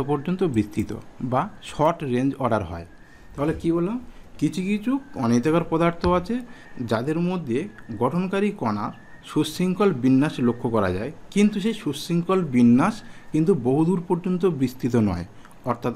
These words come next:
অল্প বিস্তৃত বা শর্ট রেঞ্জ অর্ডার, তাই এদের সুনির্দিষ্ট জ্যামিতিক আকার নেই। দু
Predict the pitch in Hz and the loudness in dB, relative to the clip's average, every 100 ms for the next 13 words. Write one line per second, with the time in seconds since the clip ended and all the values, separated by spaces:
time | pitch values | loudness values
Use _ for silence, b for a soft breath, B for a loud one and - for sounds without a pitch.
0 | - 120 117 165 160 170 - 160 175 - | -2 0 2 0 2 0 -2 -4 -4 -6
1 | - - 123 117 202 - - 135 131 131 | -18 -12 -4 -4 -4 -10 -10 -4 -4 0
2 | 139 139 - 117 98 90 - - - 131 | 0 0 -2 -2 -2 -8 -14 -6 0 2
3 | 143 170 - 110 113 123 135 - 165 120 | 4 2 0 0 2 0 -2 0 0 2
4 | 110 196 214 - 143 117 107 87 85 - | 0 0 -4 -4 -6 -2 -2 -2 -6 -14
5 | - - B B B B - 110 | -20 -20 B B B B -6 2